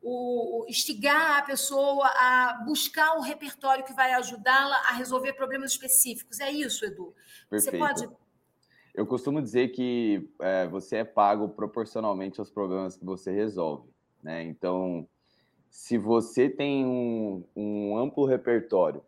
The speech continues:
Speaker 2: a partir de uma educação continuada, de uma educação constante, que aquilo é presente, faz parte da tua vida, né? Seja acordando de manhã, escutando um podcast de dez minutos, seja, né, se debruçando num livro de mil páginas, enfim, tem várias maneiras ali de você aprender.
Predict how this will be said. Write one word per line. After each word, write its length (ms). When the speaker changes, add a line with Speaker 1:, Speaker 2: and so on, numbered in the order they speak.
Speaker 2:
a 120
partir 500
de 120
uma 280
educação 680
continuada, 840
de 100
uma 140
educação 480
constante, 600
que 80
aquilo 260
é 80
presente, 720
faz 240
parte 380
da 100
tua 200
vida, 340
né? 160
Seja 320
acordando 480
de 100
manhã, 400
escutando 440
um 60
podcast 520
de 60
dez 260
minutos, 420
seja, 540
né, 220
se 160
debruçando 640
num 220
livro 300
de 140
mil 160
páginas, 640
enfim, 360
tem 200
várias 280
maneiras 560
ali 200
de 80
você 240
aprender. 500